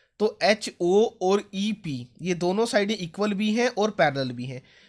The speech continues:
तो इनके अल्टरनेट इंटीरियर एंगल्स कैसे होंगे? इक्वल। एंगल वाई और फ़ोर्टी, ये दोनों एंगल कैसे हैं? अल्टरनेट इंटीरियर एंगल।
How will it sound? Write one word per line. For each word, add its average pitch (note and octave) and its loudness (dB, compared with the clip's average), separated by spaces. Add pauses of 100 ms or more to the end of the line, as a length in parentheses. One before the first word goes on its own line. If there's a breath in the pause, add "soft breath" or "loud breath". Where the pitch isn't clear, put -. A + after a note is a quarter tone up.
(220 soft breath)
तो A3 6
इनके F#3 -2
अल्टरनेट F3+ 2
इंटीरियर G3+ -2
एंगल्स F3 0
कैसे E3 -2
होंगे? F3+ -2
इक्वल। D3 -6 (100)
एंगल E3+ 0
वाई E3 2
और E3+ 2
फ़ोर्टी, C3+ -6
ये D3+ -2
दोनों E3 -2
एंगल F3 -2
कैसे D#3 -6
हैं? A3 -6 (320 soft breath)
अल्टरनेट E3 -2 (300 soft breath)
इंटीरियर F3+ -2
एंगल। B2 -14